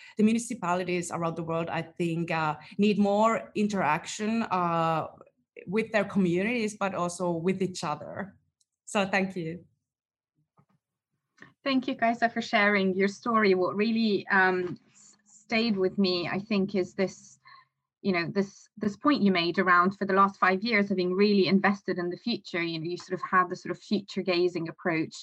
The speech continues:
Speaker 2: to what, what is the future of education and the digitization of education. And that's one example of, I guess, how investment in that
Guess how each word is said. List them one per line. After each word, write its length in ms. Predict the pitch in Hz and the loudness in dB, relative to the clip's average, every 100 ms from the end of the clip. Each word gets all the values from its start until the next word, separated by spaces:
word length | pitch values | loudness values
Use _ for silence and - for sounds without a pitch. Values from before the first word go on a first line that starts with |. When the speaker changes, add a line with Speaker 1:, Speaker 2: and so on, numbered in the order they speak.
| - | -4
Speaker 2:
to 200 | 175 170 160 | 0 2 0
what, 200 | 175 185 | -4 0
what 200 | 180 180 | 2 2
is 80 | 185 | 0
the 80 | 180 | -4
future 380 | - 170 - 160 | -6 -8 -4 -6
of 120 | 151 | -4
education 600 | 135 - - 165 - 160 | -8 -8 -6 -6 -6 -6
and 160 | 156 156 | -4 -4
the 40 | |
digitization 880 | 165 170 160 170 160 156 160 170 156 | -6 -8 -8 -8 -6 -6 -6 -6 -8
of 80 | 156 | -6
education. 680 | 156 156 180 170 - 151 | -8 -8 -4 -4 -4 -4
And 120 | 156 165 | -2 -4
that's 200 | - - | -4 -2
one 180 | 190 | -2
example 560 | 180 170 165 175 - 165 | -2 -2 -2 -2 -4 -6
of, 160 | 160 160 - - - - | -6 -10 -20 -20 -18 -6
I 80 | 185 | -2
guess, 220 | 175 170 | -2 -4
how 300 | - 190 170 | 2 4 4
investment 680 | - 170 170 170 - 170 165 - | 0 0 -2 -2 -4 -2 -4 -6
in 140 | 160 | -2
that 240 | 160 156 | 0 0